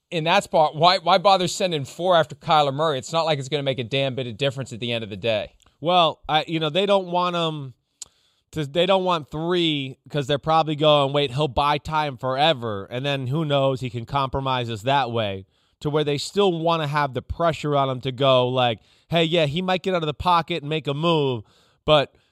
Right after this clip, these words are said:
Speaker 2: he's not gonna, like, sit there and now reverse field and buy more time and then throw some laser across the field to, like, an open receiver or something like that." So they wanna force the issue a little bit.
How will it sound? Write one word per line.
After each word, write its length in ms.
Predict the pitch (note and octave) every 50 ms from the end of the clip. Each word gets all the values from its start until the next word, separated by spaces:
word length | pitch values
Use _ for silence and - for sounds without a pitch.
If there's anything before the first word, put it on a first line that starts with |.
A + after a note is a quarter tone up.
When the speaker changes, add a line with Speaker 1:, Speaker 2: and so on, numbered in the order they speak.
| _ _ -
Speaker 2:
he's 160 | - E3 D#3
not 140 | F3+ F#3+ F#3
gonna, 160 | F3+ F3 E3+
like, 300 | E3 E3 D#3+ D3+ C#3+ -
sit 260 | - - - F#3 C#3+
there 200 | - F#3 E3+ D#3+
and 80 | D#3+ D#3
now 140 | D#3 D#3 D3+
reverse 480 | C#3 C#3+ C3+ A#2+ D3+ F3 E3 - -
field 540 | - - E3+ F3 E3+ E3+ E3 D#3+ D#3+ D#3 C#3+
and 100 | D3 C#3
buy 220 | A#2+ D#3+ D#3+ D#3
more 260 | D3 C#3+ D3+ D#3+ F3+ E3+
time 460 | - - D#3 D3+ D3 C#3+ C#3+ C#3 C#3
and 80 | C#3+
then 120 | D3 C#3+ C3+
throw 200 | - D#3 D#3 D3+
some 260 | C#3+ - E3 D3+ C#3+
laser 460 | C#3 C#3 D3+ E3 F3 F3 C3+ D3 C#3
across 340 | C3+ - - D3 C#3+ B2+ -
the 80 | - C3+
field 320 | - - C#3+ C#3 C3+ B2+
to, 80 | - C3+
like, 200 | B2+ C3 B2 -
an 80 | B2+
open 320 | C3 D3 E3 D3 - D3+ B2+
receiver 420 | A#2 A2+ - - C#3 C3 G#2+ A#2+
or 80 | A#2 A2+
something 300 | - D3 C3+ A#2+ B2+ B2+
like 180 | B2 A#2+ A#2
that." 240 | - D3 C#3 A#2 -
So 80 | - D3
they 120 | D#3+ E3+
wanna 200 | E3 F3+ F3+ E3
force 300 | - - F3 F3 E3 -
the 160 | - E3 D3+
issue 260 | D3+ C#3 - - C3
a 40 | A#2+
little 240 | A2+ A2+ G#2+ G#2 G2
bit. 220 | F2+ F#2 F2 D2+